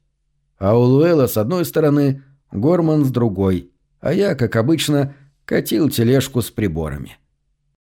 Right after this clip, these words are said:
Город был наполнен людьми.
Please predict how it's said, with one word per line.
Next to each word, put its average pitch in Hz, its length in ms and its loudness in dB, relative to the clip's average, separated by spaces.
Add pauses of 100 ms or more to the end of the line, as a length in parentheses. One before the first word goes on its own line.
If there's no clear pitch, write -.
(880)
Город 151 520 0
был 151 220 2
наполнен 156 680 2
людьми. 120 520 0